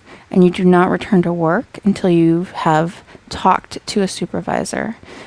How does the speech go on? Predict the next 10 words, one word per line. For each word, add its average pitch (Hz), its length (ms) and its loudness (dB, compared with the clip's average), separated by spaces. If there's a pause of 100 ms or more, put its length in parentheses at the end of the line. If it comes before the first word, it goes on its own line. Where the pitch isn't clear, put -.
(360)
I 180 100 2
have 185 280 4
had 180 280 0
cases 208 520 0
come 175 200 2
across 175 420 0
my 165 120 0
desk 180 480 -2
where 180 220 0
employees 180 960 -2